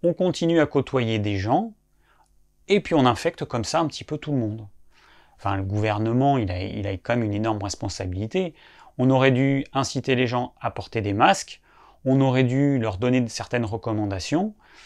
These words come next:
et, euh, et ben ça, c'est ça, il y a, il y a rien eu. Voilà, il y a rien eu de tout ça.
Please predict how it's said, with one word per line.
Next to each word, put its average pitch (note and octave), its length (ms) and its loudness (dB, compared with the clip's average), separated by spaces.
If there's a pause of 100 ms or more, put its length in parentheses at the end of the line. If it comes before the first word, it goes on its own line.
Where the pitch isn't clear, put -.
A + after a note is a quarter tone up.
(260)
et, B2+ 380 4
euh, G#2+ 680 -4
et A#2+ 100 -6
ben F#2 140 -4
ça, C#3 200 -4
c'est A2 140 -10
ça, B2 200 2
il A#2+ 60 0
y G#2 40 -2
a, G2 240 -6 (300)
il A#2 60 -14
y - 20 -4
a G2+ 40 -4
rien G2+ 180 -4
eu. F2 140 -10 (140)
Voilà, F#2+ 280 -8
il G#2 40 -10
y G#2+ 40 -4
a G2 40 -6
rien G#2 200 -2
eu A#2 200 0
de G#2 120 -2
tout - 160 -16
ça. D3+ 300 0